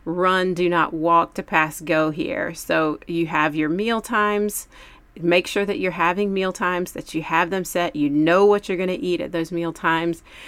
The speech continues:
Simplify your, the fewest ingredients, ingredients wins here.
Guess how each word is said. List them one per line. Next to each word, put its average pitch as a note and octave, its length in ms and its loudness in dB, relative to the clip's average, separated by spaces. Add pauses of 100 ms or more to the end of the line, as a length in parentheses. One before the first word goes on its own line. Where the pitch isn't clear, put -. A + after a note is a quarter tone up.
Simplify A3 1000 2
your, F#3+ 340 -2
the G#3 80 -6
fewest A#3 580 -2
ingredients, G#3 600 -2 (540)
ingredients F#3 680 -4
wins E3+ 420 -2
here. D#3+ 440 -2